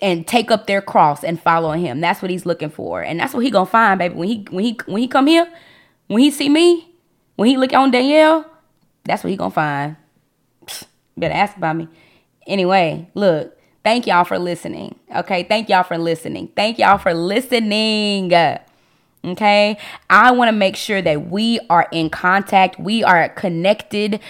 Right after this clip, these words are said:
with each other. So please subscribe to this podcast, y'all, um, on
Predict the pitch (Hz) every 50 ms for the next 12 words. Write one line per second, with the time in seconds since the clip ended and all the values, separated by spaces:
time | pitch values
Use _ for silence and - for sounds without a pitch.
0 | - - - - 208 220 214 - - 214 208 - - - 214 202 196 202 202 208
1 | - - 190 170 170 - - - 226 226 233 240 240 233 202 - - - 208 185
2 | 190 202 196 - 180 180 185 - - 202 185 185 180 - - 185 175 180 180 -
3 | - 175 175 170 165 165 170 170 165 - - - - - - - 160 165 160 160
4 | 151 156 156